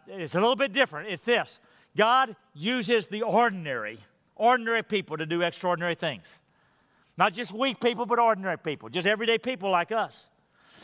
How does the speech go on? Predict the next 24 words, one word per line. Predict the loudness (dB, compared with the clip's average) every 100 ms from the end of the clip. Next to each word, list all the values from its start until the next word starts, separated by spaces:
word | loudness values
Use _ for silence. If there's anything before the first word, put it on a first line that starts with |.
| -20 -20 _ _ _
Don't | 2 2 2 -8
you | -6 0
love | 2 4 2 0 -6 -12 _
Acts | 4 4 2 -8
four | -8 -6
thirteen, | -2 0 0 0 -2 -4 _ _ _ _
when | 0 2 0 -6 _
Peter | -2 2 2 2
and | -2
John, | 4 4 4 -2
these | -10
fishermen, | -2 0 0 0 -4 -6 _
came | -2
in | 2
off | 2
the | 2
lake, | 2 2 2
smelly, | -8 0 2 2 0 -10 _ _ _ _ _
and, | -2 0
and | 0
the | -2
religious | -2 2 2 2 0 0
elite | 2 2 0 -8 _ _ _ _ _ _
says, | 2 2 2 -6 -18 -20